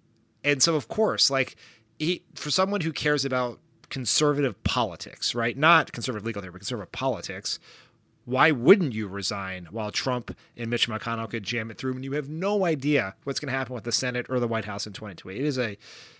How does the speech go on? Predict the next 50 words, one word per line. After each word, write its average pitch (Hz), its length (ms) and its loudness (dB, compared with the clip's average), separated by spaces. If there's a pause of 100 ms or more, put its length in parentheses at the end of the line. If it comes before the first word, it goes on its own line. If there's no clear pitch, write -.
you 135 80 -6
know, 120 160 -4
Trump 156 280 -2
is 139 80 -4
probably 143 300 2
a 156 40 0
slight 156 220 0
favorite 160 460 -2 (180)
to 147 80 -6
be 151 100 -2
president 147 280 0
just 123 120 -4
'cause 117 100 -6
incumbents 120 420 -4
tend 127 180 -4
to 117 60 -6
win. 117 200 -6
Sorry, 113 260 -4
people. 131 380 -8 (340)
And 117 480 0 (100)
just - 160 -4
because 127 200 0
of 120 60 -4
the 113 80 -4
map, 123 300 0
Republicans 117 440 -4
are 113 80 -2
a 104 40 -4
slight 120 320 -2
favorite 117 320 -4
to - 80 -12
keep - 260 -6
the 160 80 -2
Senate, 170 340 -2
but 120 100 -4
it 196 100 -2
is 123 220 -6 (220)
little, 165 340 6 (140)
not 175 200 6
much 190 160 4
better 156 200 4
than 131 100 -2
a - 40 -8
coin 120 200 -6
flip. 101 260 -8
And 101 140 -6
so 123 160 0
why 123 240 0
wouldn't 131 380 -2
you 98 420 -8